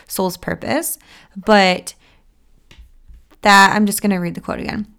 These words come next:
"Do what you have to do until you can do what you want to do." Sometimes that means accepting where you are, not feeling behind, having gratitude for your current reality, for your current job that you're in, even though it might not be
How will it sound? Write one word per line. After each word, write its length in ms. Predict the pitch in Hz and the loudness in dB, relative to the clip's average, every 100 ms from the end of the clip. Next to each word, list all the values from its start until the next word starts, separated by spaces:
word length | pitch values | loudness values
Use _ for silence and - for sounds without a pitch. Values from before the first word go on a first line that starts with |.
| - | -10
"Do 240 | 196 240 269 | -2 2 2
what 100 | 277 | 2
you 120 | 269 | 2
have 260 | 220 220 | 2 2
to 80 | 214 | 2
do 120 | 202 | -2
until 220 | 190 190 185 | -2 -2 -4
you 100 | 180 | -2
can 140 | 180 | -4
do 120 | 175 | -4
what 100 | 165 | -4
you 140 | 170 170 | -6 -6
want 300 | 165 143 - | -6 -6 -10
to 100 | 214 | -14
do." 280 | - - - - - | -12 -14 -16 -20 -20
Sometimes 580 | - - 254 262 320 302 | -6 2 2 2 0 2
that 200 | 285 277 | 2 2
means 640 | 214 226 190 165 - - - _ _ _ _ _ _ _ _ _ | 2 2 2 -2 -8 -12 -14 _ _ _ _ _ _ _ _ _
accepting 600 | 220 214 - 262 262 330 | -6 -2 0 0 0 0
where 120 | 247 | 2
you 140 | 208 180 | 2 0
are, 300 | 170 233 294 _ _ - | -2 -4 -8 _ _ -2
not 300 | 208 233 - | 2 2 0
feeling 340 | 311 247 202 | -2 0 0
behind, 480 | 185 175 202 214 214 - _ _ _ _ _ _ _ _ - | -4 -8 -8 -8 -10 -14 _ _ _ _ _ _ _ _ -6
having 320 | 247 254 240 | -2 2 2
gratitude 540 | 214 208 285 262 220 | 4 4 2 0 -2
for 120 | 220 | -2
your 120 | 196 180 | -6 -4
current 320 | 185 175 170 | -6 -6 -6
reality, 520 | 175 170 - 202 254 | -4 -4 -4 -6 -6
for 180 | 262 196 | -6 -4
your 420 | 185 180 175 175 | -2 0 -2 -4
current 400 | - 208 185 185 | -6 -4 -2 -2
job 440 | 170 156 165 202 220 - | -2 0 0 0 -4 -8
that 180 | 196 - | -6 -4
you're 160 | 185 | -4
in, 280 | 180 165 202 | -4 -2 -2
even 300 | 233 202 185 | 0 -2 -2
though 100 | 180 | -4
it 40 | 175 | -4
might 220 | 175 170 | -4 -4
not 240 | 170 165 | -4 -6
be 400 | 175 170 170 165 | -8 -6 -6 -8